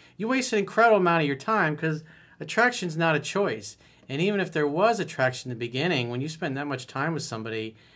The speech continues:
and you just don't go for it, they, they recognize that you just don't have the confidence.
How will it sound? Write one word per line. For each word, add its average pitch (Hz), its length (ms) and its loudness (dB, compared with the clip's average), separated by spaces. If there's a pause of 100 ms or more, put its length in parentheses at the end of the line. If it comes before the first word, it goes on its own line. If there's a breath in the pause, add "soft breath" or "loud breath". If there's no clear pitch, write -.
(120 soft breath)
and 123 80 -8
you 127 80 -4
just 131 140 -10
don't 113 160 -6
go 120 200 -2
for 107 380 -6
it, 117 180 -10 (680 soft breath)
they, 185 100 -2 (260)
they 180 160 0
recognize 180 520 0
that 170 60 -4
you 175 60 -2
just 165 160 -8
don't 170 160 -4
have 156 140 -2
the 139 60 -8
confidence. - 880 -10